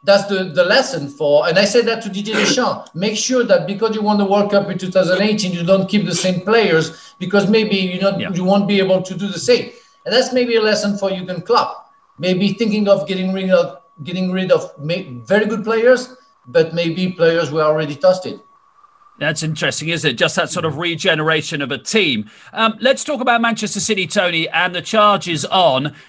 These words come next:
Speaker 2: And we're gonna have a very interesting debate with a striker and a centre-half here, and the goal for Bernardo Silva the other day, which I think anybody would say morally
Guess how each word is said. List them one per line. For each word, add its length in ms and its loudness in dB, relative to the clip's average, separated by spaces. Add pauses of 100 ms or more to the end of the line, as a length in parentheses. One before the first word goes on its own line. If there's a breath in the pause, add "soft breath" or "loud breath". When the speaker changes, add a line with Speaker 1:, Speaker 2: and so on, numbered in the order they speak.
Speaker 2:
And 80 -8
we're 60 -8
gonna 80 0
have 140 0
a 40 -4
very 280 4
interesting 380 -2
debate 340 0
with 120 -10
a 60 -6
striker 520 0
and 200 -6
a 60 -8
centre-half 720 0
here, 340 -2 (320 loud breath)
and 220 -2
the 140 -4
goal 280 2
for 140 -8
Bernardo 460 0
Silva 380 -2
the 140 -2
other 160 0
day, 240 -2
which 220 -6
I 40 -4
think 200 -10
anybody 420 0
would 180 -8
say 300 0
morally 1040 2